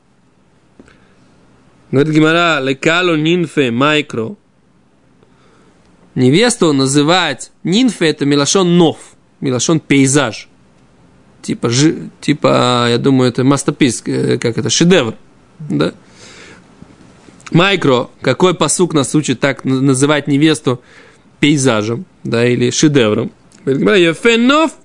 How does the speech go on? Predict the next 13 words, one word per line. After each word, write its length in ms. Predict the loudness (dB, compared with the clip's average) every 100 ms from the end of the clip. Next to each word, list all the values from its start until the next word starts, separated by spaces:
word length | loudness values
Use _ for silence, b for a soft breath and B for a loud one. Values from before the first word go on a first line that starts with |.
| -6
месос 560 | -2 -2 0 0 0
коль 260 | 0 2 2
хаорец". 500 | 0 -2 -4 -6 -14 B B B B B _
Про 260 | 0 2 2
Иерушалаим 540 | 2 2 0 0 0
написано, 480 | -2 -4 -4 -2 -2
что 200 | -2 0
она 220 | 0 0
была 420 | 2 2 0 -2 -8
яфа 480 | -4 -2 -2 -2 -2
нов, 280 | 0 -2 -4 -10 _ _ _ _ _ _ _ _ _ _ _ _ -12 -4
прекрасным 580 | -2 0 0 0 -2 0
пейзажем, 600 | 0 0 0 -2 -4